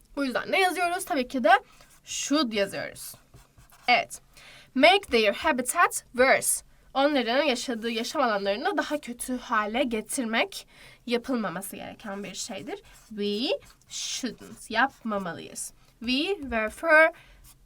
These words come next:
E, kürk giymek. Giymemeliyiz arkadaşlar. Hayvanların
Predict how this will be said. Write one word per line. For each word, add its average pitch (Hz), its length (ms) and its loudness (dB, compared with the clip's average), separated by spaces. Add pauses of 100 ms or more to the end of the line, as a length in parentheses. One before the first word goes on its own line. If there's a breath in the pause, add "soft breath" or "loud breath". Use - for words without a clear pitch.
(520)
E, 233 480 8
kürk - 600 -8
giymek. 226 680 -2
Giymemeliyiz 214 640 2
arkadaşlar. 190 640 -6 (280)
Hayvanların 208 720 -2